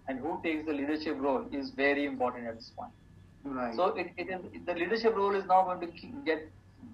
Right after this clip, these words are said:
Speaker 1: quite neutral. It won't have a definition that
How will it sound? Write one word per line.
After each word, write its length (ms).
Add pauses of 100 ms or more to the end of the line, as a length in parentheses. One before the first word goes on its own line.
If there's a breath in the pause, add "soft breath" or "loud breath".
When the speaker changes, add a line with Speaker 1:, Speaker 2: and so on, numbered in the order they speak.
(440)
Speaker 1:
quite 260
neutral. 380
It 140
won't 340
have 160
a 80 (240)
definition 540
that 260